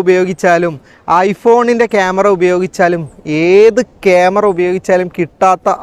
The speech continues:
അത്രയും റിച്ച് ലുക്കിലേക്ക് നിങ്ങളുടെ ഫോട്ടോ മാറ്റിയെടുക്കാൻ വേണ്ടിയിട്ട് ഈ ആപ്ലിക്കേഷനിലൂടെ സാധിക്കുന്നതാണ്.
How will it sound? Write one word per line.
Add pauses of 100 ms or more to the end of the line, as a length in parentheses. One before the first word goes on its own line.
അത്രയും (180)
റിച്ച് (100)
ലുക്കിലേക്ക് (480)
നിങ്ങളുടെ (100)
ഫോട്ടോ (180)
മാറ്റിയെടുക്കാൻ
വേണ്ടിയിട്ട് (600)
ഈ (160)
ആപ്ലിക്കേഷനിലൂടെ (180)
സാധിക്കുന്നതാണ്.